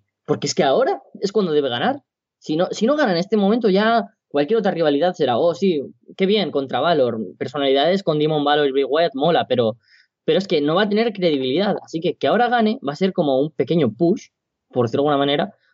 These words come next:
para que Bray vuelva a cobrar sentido. Pero,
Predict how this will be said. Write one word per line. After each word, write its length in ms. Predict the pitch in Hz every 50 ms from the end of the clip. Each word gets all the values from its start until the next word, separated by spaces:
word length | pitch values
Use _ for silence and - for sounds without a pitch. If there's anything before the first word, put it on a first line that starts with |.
| _
para 220 | - 143 135 135 127
que 100 | - 123
Bray 200 | 117 120 131 156
vuelva 340 | 165 160 156 143 147 143 123 - -
a 120 | 117 120
cobrar 600 | 117 113 110 113 120 127 135 135 127 117 107 104 -
sentido. 720 | - - - 110 110 101 - 175 190 180 139 113 - - - _ _ _ _ _
Pero, 500 | _ 123 113 110 104 101 98 95 98 -